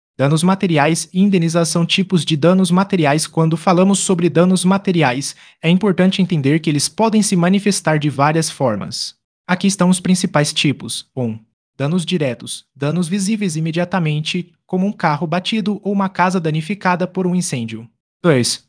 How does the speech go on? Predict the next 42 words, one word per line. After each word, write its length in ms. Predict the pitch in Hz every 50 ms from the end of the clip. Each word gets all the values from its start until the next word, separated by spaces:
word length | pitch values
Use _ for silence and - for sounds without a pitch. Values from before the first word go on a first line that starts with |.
| _ _ _ _ _ -
danos 320 | 147 156 165 175 156 135
indiretos, 680 | 156 160 151 175 175 143 123 110 - 120 113 - - - _ _
danos 320 | 139 139 143 156 175 180
que 140 | - - 220
podem 380 | - - 220 220 220 202 202 185
não 120 | 165 180
ser 220 | 202 196 - 214 208
visíveis 420 | 214 220 190 202 208 185 185 147
de 100 | 123 143
imediato, 540 | 156 170 156 156 151 127 120 113 - 143 147 - _ _ _
como 180 | - 214 208 202
a 40 | 190
perda 320 | - 185 180 190 190 175
de 80 | 139 139
aluguel 500 | 147 170 170 156 160 165 185 196 190 -
ou 140 | - 175 185
a 60 | 185
depreciação 600 | - 180 185 196 190 - 220 190 - - 175 175
de 120 | 165 160
um 80 | 175 170
bem. 340 | 147 127 110 107 110 113 _ _ _ _ _ _ _
Três, 460 | - 208 190 151 127 - - - _ _ _ _ _ _ _ _
danos 260 | 147 156 180 196 185
emergentes, 720 | 208 208 220 220 175 165 160 165 - 131 123 - - - _
gastos 480 | - - 139 151 - - - 196 180
que 120 | - - 196
você 240 | 180 185 185 - 220
teve 220 | - 226 208 220
por 160 | 220 214 196
causa 360 | 196 - 180 170 175 165 175
do 100 | 165 165
dano, 440 | 160 127 143 147 143 127 117 135 - _ _ _
como 220 | - 185 180 180
despesas 500 | 160 175 170 - - 196 196 185 180 151
médicas 540 | 143 139 147 175 185 196 190 - 180 - -
ou 140 | - 196 202
custos 400 | 196 - 208 208 - - 190 147
de 80 | 147 147
reparo. 580 | 120 160 165 - - 135 117 104 - - - _ _ _ _ _ _
Quatro, 340 | _ 160 147 135 135 127 120 - _ _ _ _ _ _ _ -
lucros 340 | 175 214 214 - 233 220 226
cessantes, 680 | 226 214 - - 185 180 180 - 160 143 - - -